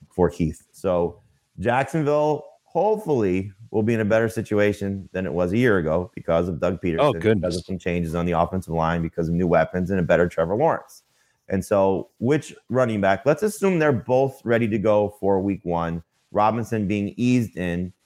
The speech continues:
Speaker 1: Etienne maybe the same thing. Uh, how are we gonna approach this Jacksonville run game under Doug Peterson? Dave, I'll start with you.
Speaker 2: I would imagine, well, listen,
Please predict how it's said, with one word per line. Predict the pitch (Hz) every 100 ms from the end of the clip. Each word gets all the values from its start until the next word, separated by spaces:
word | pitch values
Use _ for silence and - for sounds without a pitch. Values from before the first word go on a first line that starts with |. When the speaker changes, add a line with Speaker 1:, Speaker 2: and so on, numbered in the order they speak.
| _ 104
Speaker 1:
Etienne | 98 107 95 98
maybe | 104 101
the | 87
same | 104 95 90
thing. | 107 92 82 78 _ _ _ _
Uh, | 92 92
how | 104 117
are |
we | 131
gonna | 123 117
approach | 113 - 110 - -
this | 101
Jacksonville | - 104 104 101 87 98 92 - _
run | 95 101 113 135 135 113
game | 98 90 85 82 - _ _ _
under | 104 107 104
Doug | 95 95
Peterson? | 101 82 80 82
Dave, | 87 82
I'll |
start | 82 78
with | 73
you. | 73 _ _ _ _ _ _ _ _ _ -
Speaker 2:
I | 131 143
would | 151
imagine, | 151 143 139 143
well, | 170 160
listen, | 151 - 87